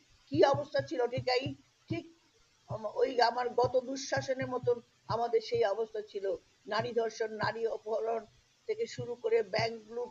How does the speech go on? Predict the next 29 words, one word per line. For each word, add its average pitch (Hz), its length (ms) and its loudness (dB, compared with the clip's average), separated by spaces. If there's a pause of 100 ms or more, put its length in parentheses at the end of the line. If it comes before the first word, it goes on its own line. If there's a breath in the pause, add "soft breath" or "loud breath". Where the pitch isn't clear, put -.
থেকে 233 200 0
শুরু 233 240 -8
করে, 226 340 2 (320 soft breath)
আহ, 220 280 -4
যুবক 240 420 -2
অপহরণ 240 580 0
থেকে 247 180 -8
শুরু 247 280 -8
করে 226 280 4 (260 soft breath)
এমন 320 420 -2
কোনো 269 520 0 (300)
কাজ 233 360 4
নাই 233 500 0
যা 202 160 0
কিনা 208 280 -6
আওয়ামী 202 460 -4
দোসররা 185 520 -2
করে 185 360 -6
নাই। 180 380 -6 (320 soft breath)
আওয়ামী 220 320 -2
লীগ 220 280 -8
মানেই 226 360 -2
হলো 226 140 2
সন্ত্রাস, 226 640 -2 (260 soft breath)
আওয়ামী 226 320 -2
লীগ 226 180 -6
মানেই 220 340 -4
হলো 247 200 6
জঙ্গি, 277 600 2